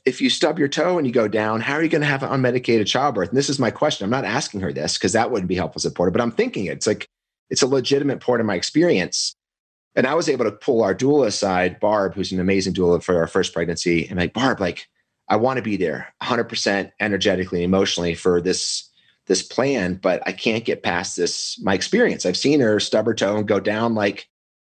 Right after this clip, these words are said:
like a sack of potatoes. Like, how can I get past that?" And so Barb was able to really be super reassuring, like, "David, don't worry. I've seen you guys. I have a ton of confidence in Jen. And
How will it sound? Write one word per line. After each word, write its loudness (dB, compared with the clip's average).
like 0
a 0
sack 0
of -18
potatoes. 0
Like, -2
how -2
can -2
I -2
get -2
past -2
that?" -8
And 0
so 4
Barb 0
was 0
able 2
to 0
really 2
be 4
super 2
reassuring, 0
like, 0
"David, 2
don't 0
worry. 0
I've -6
seen 2
you 4
guys. -2
I 0
have -2
a -20
ton 0
of -2
confidence -4
in 0
Jen. 0
And 2